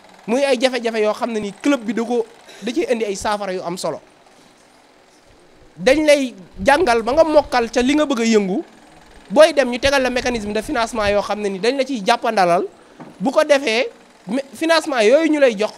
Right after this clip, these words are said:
du am benn intérêt bu koy, bu koy régir. Maanaam boo lebee cinq cent mille, cinq cent mille ngay fay. Ba pare li ci gën a amaat solo,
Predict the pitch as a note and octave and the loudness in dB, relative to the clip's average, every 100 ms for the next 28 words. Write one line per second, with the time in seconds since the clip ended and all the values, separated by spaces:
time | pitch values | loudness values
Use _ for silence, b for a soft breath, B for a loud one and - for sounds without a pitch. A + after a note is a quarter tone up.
0 | F#3 C4+ C4+ C4+ F#3+ B3 C4+ B3+ - A#3+ | -6 -4 -2 -4 -4 -4 -4 -6 -4 -4
1 | A#3+ A3 G3+ F#3+ G#3 G3 - - - E3+ | -4 -4 -4 -4 -4 -4 -10 -20 -18 -10
2 | G3+ A3+ G3+ D3+ D3 - - - - - | -2 0 0 -2 -8 -12 -20 -20 -20 -20
3 | - _ - - - - - E3+ A#3 B3 | -20 _ -20 -20 -20 -20 -16 -2 0 0
4 | F#3+ G#3+ C4 B3+ G#3 D#4+ C4+ B3 G3 D3+ | 0 -2 0 0 -2 -4 -2 -2 -4 -6
5 | - - _ _ - - - C4+ A#3+ G#3+ | -12 -20 _ _ -20 -12 -4 -2 -2 -4
6 | E3+ D3+ C#3 B2 G#2+ - - - - - | -6 -8 -10 -12 -16 -14 -12 -10 -8 -10
7 | - - - - - - - - - - | -10 -12 -14 -16 -20 -20 -20 -20 -20 -20
8 | - - - - - G3+ C#4+ C#4+ C#4 - | -20 -20 -20 -20 -10 -2 2 4 4 2
9 | - - - A3+ B3 C#4 D#4 C#4 C4+ B3+ | -6 -18 -8 -6 -2 0 0 0 -2 -4
10 | A#3+ A3+ | -2 -2